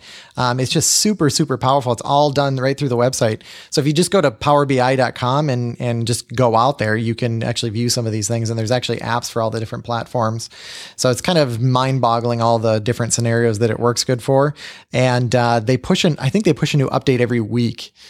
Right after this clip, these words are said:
So it gets, it gets new features every week. And there's a blog out there where I was looking, they, they, they blog about it once a month, and it's like a full page of new features. So it's moving really quickly. So it's a good complement to what we were talking about here. And, uh, Carl, what's the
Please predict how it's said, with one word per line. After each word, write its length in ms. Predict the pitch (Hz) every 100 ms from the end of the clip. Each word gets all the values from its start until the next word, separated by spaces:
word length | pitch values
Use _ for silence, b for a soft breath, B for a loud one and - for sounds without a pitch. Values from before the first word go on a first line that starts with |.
| B -
So 200 | 135 127
it 100 | 117
gets, 240 | 127 -
it 140 | -
gets 180 | 135 135
new 120 | 147 151
features 340 | 156 147 131
every 220 | 135 131
week. 320 | 117 123 123
And 80 | 123
there's 140 | 117 117
a 40 |
blog 320 | 110 123 127
out 100 | 123
there 120 | 123
where 80 | 113
I 20 |
was 100 | 113
looking, 460 | 113 127 131 117 113
they, 220 | 113 113
they, 220 | 110 120
they 280 | 113 - 135
blog 260 | 123 135 135
about 140 | 127
it 60 | 120
once 200 | 131 123
a 60 |
month, 420 | 117 123 127 117 - B B
and 100 | -
it's 100 | 139
like 100 | 143
a 40 | 120
full 380 | - 151 147 135
page 420 | 127 135 131 123
of 140 | 110
new 200 | 120 120
features. 460 | 113 123 120 120 110
So 100 | 123
it's 120 | 113
moving 280 | 127 123 117
really 220 | 113 120
quickly. 360 | - - 139 131
So 160 | - 151
it's 100 | 202
a 40 |
good 180 | 233 175
complement 480 | 170 170 160 139 123
to 120 | 131
what 220 | 120 120
we 100 | 123
were 60 | 117
talking 260 | 120 117
about 180 | 113 107
here. 300 | 107 117 123 B B B B B B
And, 360 | 143 147 143 143
uh, 140 | 139
Carl, 340 | - 202 190 147
what's 240 | 156 -
the 320 | 143 139 139